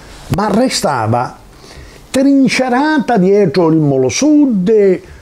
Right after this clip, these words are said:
dove tu per entrare a fare una passeggiata c'era una sbarra che doveva alzarsi con la finanza,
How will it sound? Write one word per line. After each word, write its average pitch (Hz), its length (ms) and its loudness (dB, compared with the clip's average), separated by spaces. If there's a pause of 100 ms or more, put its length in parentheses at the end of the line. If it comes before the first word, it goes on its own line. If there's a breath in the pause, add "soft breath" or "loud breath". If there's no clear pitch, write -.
(140 loud breath)
dove 160 680 0
tu 214 220 0
per 247 160 0
entrare 220 680 0
a 131 80 -2
fare 180 260 -6
una 156 160 -2
passeggiata 151 840 -4
c'era 170 280 -2
una 151 180 0
sbarra 160 420 -2
che 135 160 -4
doveva 131 320 -4
alzarsi 151 760 -6
con 131 200 -2
la 139 120 -2
finanza, 139 380 -4